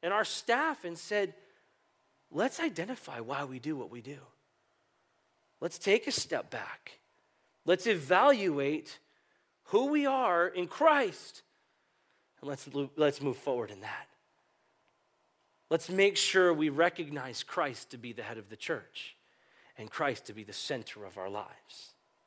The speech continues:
He being the head, and we,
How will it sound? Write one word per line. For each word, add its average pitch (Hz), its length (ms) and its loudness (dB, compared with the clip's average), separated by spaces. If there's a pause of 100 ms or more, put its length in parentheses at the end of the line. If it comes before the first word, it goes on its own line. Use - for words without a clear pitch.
(2250)
He 190 180 -2
being 175 280 4
the 151 120 4
head, 170 340 6
and 151 340 -2
we, 214 500 -2